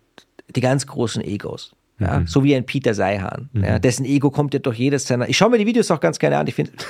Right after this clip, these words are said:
Speaker 1: aber
Speaker 2: <laughs> Ist lustig, weil
Speaker 1: äh, aber sein, aber, aber sein Ego kommt halt, das, das ist quasi, wenn du YouTube anschaltest, ist das bei dir im Wohnzimmer so. Da steht, sitzt dann das, oder,
Speaker 2: <laughs>
Speaker 1: oder
Speaker 2: Sitzt das Ego neben dir, ja.
Speaker 1: Ja, sitzt da, sitzt da, ja, und labert dich voll. Oder, ähm, ähm, und, und natürlich,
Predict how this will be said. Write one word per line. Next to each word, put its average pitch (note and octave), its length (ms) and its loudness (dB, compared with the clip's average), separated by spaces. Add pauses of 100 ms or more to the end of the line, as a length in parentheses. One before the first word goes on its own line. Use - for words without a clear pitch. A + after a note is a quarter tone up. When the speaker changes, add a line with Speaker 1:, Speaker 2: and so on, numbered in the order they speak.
(120)
Speaker 1:
aber C3+ 180 4
Speaker 2:
<laughs> C3 100 -6
Ist - 180 2
lustig, C#3 400 0
weil - 160 -2
Speaker 1:
äh, D3+ 220 2
aber D3+ 180 4
sein, E3 220 2
aber, D#3+ 400 2
aber D3 280 4
sein D#3 240 2
Ego E3 200 2
kommt E3 280 0
halt, D3+ 240 0
das, C3+ 160 0 (120)
das C3+ 100 0
ist - 140 0
quasi, C#3 480 0
wenn C#3+ 160 2
du D3 80 6
YouTube F#3+ 340 0
anschaltest, D#3+ 500 0
ist C#3 120 -4
das C#3 100 0
bei C3 120 0
dir D3 160 4
im C#3 100 2
Wohnzimmer B2+ 420 -2
so. - 80 -8
Da - 140 -4
steht, C#3 240 -2
sitzt - 260 0
dann D3 80 6
das, C3 240 -4 (540)
oder, D3 320 4
Speaker 2:
<laughs> - 80 -4
Speaker 1:
oder D3+ 340 6
Speaker 2:
Sitzt C4+ 220 0
das D#3+ 120 2
Ego B2 240 2
neben G#2+ 260 2
dir, G#2 180 4
ja. G#2 80 2
Speaker 1:
Ja, A3+ 180 6
sitzt A3+ 260 2
da, B3 220 4
sitzt A3 300 2
da, D3+ 160 6
ja, D#3+ 220 4
und D3+ 100 0
labert F#3 320 4
dich E3 140 -6
voll. F#3+ 300 4
Oder, D#3 480 4
ähm, C#3+ 480 2
ähm, C3 480 2
und, F3+ 140 0
und F#3 80 4
natürlich, G3+ 480 4